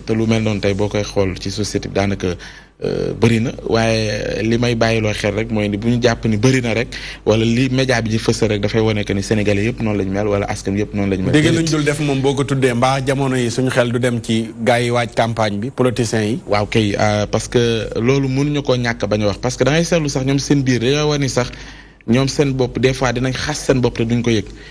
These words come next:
Speaker 1: Da ngay gis Oustaz Makhtar, euh, politicien da, da, bo-, maanaam bu bokkut ak beneen mbokk politicien am gis-gis.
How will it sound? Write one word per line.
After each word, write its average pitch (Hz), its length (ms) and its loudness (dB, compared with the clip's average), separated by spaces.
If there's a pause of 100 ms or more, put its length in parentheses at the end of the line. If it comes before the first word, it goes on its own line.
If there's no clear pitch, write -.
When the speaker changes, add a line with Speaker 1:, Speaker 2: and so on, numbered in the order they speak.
(240)
Speaker 1:
Da 135 80 6
ngay 185 120 4
gis 196 140 0
Oustaz 165 220 2
Makhtar, 143 400 0 (160)
euh, 101 400 2
politicien 151 500 0
da, 113 140 2
da, - 200 -6 (360)
bo-, 123 240 2 (240)
maanaam 135 320 2
bu 127 60 -2
bokkut 170 380 0
ak 143 120 2
beneen 147 240 2 (160)
mbokk 139 320 -2
politicien 131 440 2
am 113 40 2
gis-gis. 113 320 -2